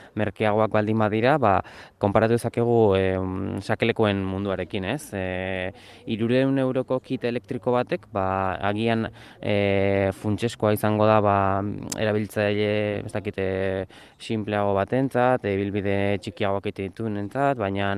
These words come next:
eh, bueno, etorkizunean, eh, bateria garestiagoak erosten baldin baitugu, zortziehun, zazpiehun inguruko kitak, ba, hoiek,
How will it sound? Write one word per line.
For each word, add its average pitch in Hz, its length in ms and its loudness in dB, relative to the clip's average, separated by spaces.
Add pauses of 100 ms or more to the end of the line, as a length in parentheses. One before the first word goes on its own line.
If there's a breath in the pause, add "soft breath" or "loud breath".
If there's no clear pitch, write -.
(100)
eh, 98 260 -4 (200)
bueno, 101 360 -2
etorkizunean, 120 800 -2 (360 loud breath)
eh, 92 1080 0
bateria 98 420 0
garestiagoak 107 840 0
erosten 107 360 -6
baldin 104 200 -2
baitugu, 123 440 -2
zortziehun, 107 720 -4
zazpiehun 104 500 -4
inguruko 101 460 -2
kitak, 139 340 0 (420 loud breath)
ba, 98 180 0
hoiek, 107 340 0